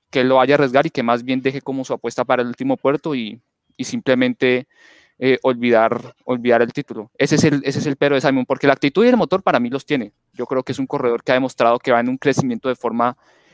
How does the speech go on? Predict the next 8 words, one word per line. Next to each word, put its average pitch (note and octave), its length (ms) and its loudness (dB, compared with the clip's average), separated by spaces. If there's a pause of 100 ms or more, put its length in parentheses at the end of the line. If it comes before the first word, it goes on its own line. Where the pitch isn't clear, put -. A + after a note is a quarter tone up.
(160)
eh, B2+ 200 0
importante, C3+ 720 0
¿no? D3+ 200 -4 (580)
Y, A#2+ 800 -2 (460)
y C3 80 2
al B2 100 2
final A#2+ 320 0
tampoco, C3 680 -2